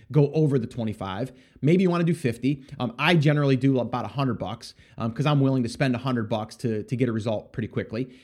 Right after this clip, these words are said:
And then I'll put the bid at five dollars. And then I'll sit and wait for twenty to thirty minutes. And then I'll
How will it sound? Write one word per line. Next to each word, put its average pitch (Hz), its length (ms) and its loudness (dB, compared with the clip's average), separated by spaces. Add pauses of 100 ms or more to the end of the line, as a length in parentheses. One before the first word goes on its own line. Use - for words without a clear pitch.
(200)
And 175 160 8
then 226 340 2 (100)
I'll 160 160 -2
put 233 180 -2
the 214 60 0
bid 196 180 4
at - 120 -4
five 175 220 0
dollars. 151 460 -4 (200)
And 175 160 6
then 190 240 2
I'll 165 160 -2
sit 233 260 0
and 175 140 0
wait 175 320 4
for - 80 -4
twenty 156 320 -4
to 190 80 -4
thirty 190 300 0
minutes. 214 340 -2
And 160 140 2
then 151 100 0
I'll 160 280 -4